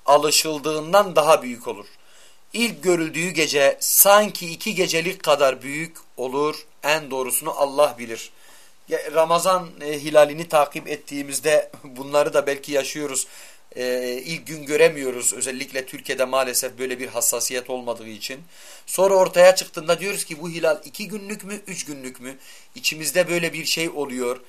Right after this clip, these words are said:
E, arkadaşlarla <laughs> belki de böyle tartışmalarımız oluyor. Allahu alem bu dini hassasiyeti olan bütün kardeşlerde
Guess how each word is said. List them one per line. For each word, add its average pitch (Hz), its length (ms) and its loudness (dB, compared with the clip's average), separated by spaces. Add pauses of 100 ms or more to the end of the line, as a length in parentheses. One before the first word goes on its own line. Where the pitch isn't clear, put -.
(320)
E, 123 80 -2
arkadaşlarla 143 1000 2
<laughs> 139 120 -16
belki 143 240 -2
de 143 120 0
böyle 143 200 -2
tartışmalarımız 131 640 -2
oluyor. 120 320 -8 (360)
Allahu 147 320 6
alem 143 320 4 (380)
bu 139 240 -8
dini 147 300 -4
hassasiyeti 139 680 2
olan 131 360 2
bütün 165 400 -8
kardeşlerde 131 1120 2